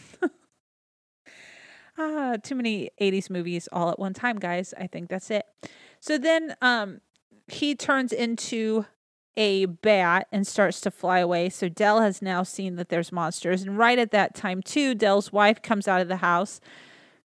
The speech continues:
completely unfazed by two explosions and a couple of gunshots. She's just like, "What's going on?" And then they realize, "You know, our kids aren't home." No, because they're with another adult. <sighs> Time for another quick rundown for the last quarter of the movie.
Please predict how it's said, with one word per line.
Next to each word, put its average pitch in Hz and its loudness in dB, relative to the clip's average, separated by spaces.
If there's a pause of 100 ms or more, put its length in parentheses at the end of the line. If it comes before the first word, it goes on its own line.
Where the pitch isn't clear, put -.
(120)
completely 359 6
unfazed 359 4
by 226 6
two 285 0
explosions 269 0
and 226 -4
a 220 -6
couple 240 -2
of 226 -6
gunshots. 240 -2
She's - -8
just 247 -8
like, 254 2
"What's 302 2
going 339 2
on?" 339 -2
And 214 -4
then 277 0
they 311 2
realize, 254 0
"You 247 -4
know, 262 0
our 277 2
kids 285 -2
aren't 220 -2
home." 175 -6 (500)
No, 302 4
because 214 -2
they're 254 2
with 262 0
another 262 2
adult. 247 -2
<sighs> - -20 (2500)
Time 262 -2
for 240 0
another 220 -2
quick 214 -4
rundown 196 0
for 190 -10
the 180 -4
last 180 -2
quarter 175 -2
of 165 -2
the 165 -12
movie. 156 -12